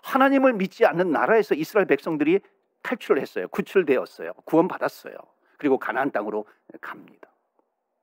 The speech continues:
자, 이것은 무엇을 얘기하냐면 하나님께서 지시한 땅으로 가는 거죠. 너희들이 이제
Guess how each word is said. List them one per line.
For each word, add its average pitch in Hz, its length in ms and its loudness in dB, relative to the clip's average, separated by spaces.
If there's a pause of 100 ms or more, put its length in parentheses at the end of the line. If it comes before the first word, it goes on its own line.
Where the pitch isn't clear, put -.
(880)
자, - 160 -12
이것은 208 300 0
무엇을 156 280 -2
얘기하냐면 107 400 -6
하나님께서 226 400 -4
지시한 135 320 -6
땅으로 107 240 0
가는 - 180 -14
거죠. - 180 -16
너희들이 202 380 0
이제 180 360 0